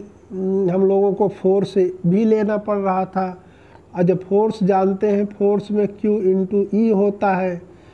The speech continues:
तो उसमें Q charge लिया जाता है। इसका मतलब अगर चार्ज को घटाएंगे, बढ़ाएंगे, जैसे यहाँ पर मान लीजिए एक, एक चार्ज रखे हैं, ठीक है, किसी चार्ज को हम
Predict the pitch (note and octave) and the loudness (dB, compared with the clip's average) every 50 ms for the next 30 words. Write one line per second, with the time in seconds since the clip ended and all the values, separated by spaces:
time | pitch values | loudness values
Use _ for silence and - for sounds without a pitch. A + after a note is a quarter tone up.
0 | - - - - - - - G3+ F#3+ F#3 F#3 - G3+ A3 A3 G#3+ A3 - - A#3 | -20 -20 -20 -20 -14 -4 0 0 2 2 0 0 0 0 0 -2 -4 -6 -2 0
1 | A3 G#3+ G3 - - - G#3 F#3 F#3+ G3 G3 G3 A3 A3 A3 F#3 F#3+ G#3 G#3 G#3+ | 0 0 -2 -4 -4 -2 0 0 2 2 2 0 0 -2 -2 0 0 0 2 2
2 | G#3 G3+ G3+ G3 F#3+ F#3+ - - F#3+ F3+ E3+ E3 E3 D#3+ - - - - - - | 0 0 0 0 -2 -2 -4 -4 -4 -4 -4 -4 -8 -10 -12 -16 -20 -20 -20 -20
3 | - - - - - - - F#3+ F#3 F#3 - C#4+ A#3+ A#3 A#3 A3 G#3+ A#3+ A#3 A#3+ | -20 -20 -20 -20 -12 -2 -2 -2 -2 0 -2 -2 -2 0 -2 -2 -2 0 0 0
4 | B3 A#3 G#3+ G3+ G#3+ G#3+ G#3 - - A3 G3+ G#3 G#3+ G3+ G#3+ G#3 - A#3 G#3+ F3+ | 0 0 -2 -2 -2 -2 -4 -4 -4 -2 0 0 0 0 -2 0 0 0 0 0
5 | D#3 D#3+ D#3 E3 E3 E3+ F3 G3 G#3+ A3 A#3 A3 A3+ G#3+ F#3+ F3 D#3+ D3 E3 E3 | -2 -4 -2 -2 0 0 2 0 0 0 0 0 0 0 0 -2 -2 -2 -2 -2
6 | F3 F#3 G3 G3+ G#3+ G3+ A3 A3+ B3 B3+ B3+ - - - - - - - - - | 0 0 0 0 0 0 0 -2 -2 -4 -8 -14 -20 -20 -20 -20 -20 -20 -20 -20
7 | - - - - - - - - - - - - - - - E3+ F3+ F3 - G3+ | -20 -20 -20 -20 -20 -20 -20 -20 -20 -20 -20 -20 -20 -4 -2 0 0 2 2 0
8 | G3+ G#3 G3+ F#3 F#3 G3 G3+ G3+ - G#3+ G3+ F#3+ G3 F#3+ G3 G3 G3+ F#3+ G3 G3+ | 2 2 2 2 2 0 0 0 0 0 0 0 0 0 0 2 2 2 2 2
9 | G3+ F#3+ - - A#3+ G3+ G3 F3+ - - - F#3+ F3+ F#3+ F#3 G3 G3 G3+ F#3+ G3 | 2 0 -2 -4 -2 -2 -2 -2 -2 -4 -2 0 0 2 2 2 0 0 -2 -4
10 | - - G3+ F3 D3 C3+ C3 A#2 A2 - - - - - - - - - - - | -4 -2 -2 -2 -2 -4 -6 -10 -14 -20 -20 -20 -20 -20 -20 -20 -20 -20 -20 -20
11 | - - - - - - - - - E3 E3+ E3+ E3 G3+ A3 G#3+ G#3+ - G3 - | -20 -20 -20 -20 -20 -20 -20 -10 -4 -2 -2 -2 0 -2 -4 -4 -4 -4 -4 -2
12 | A3+ G#3+ G3+ - - G3+ G3 G3+ G3 F#3+ G3+ F#3 A3+ G#3 F#3 D#3 G#3 A3 B3 B3 | -2 -4 -4 -4 -4 -4 -2 -2 -2 -2 -2 -2 -2 -2 -2 -2 -2 -2 -2 -2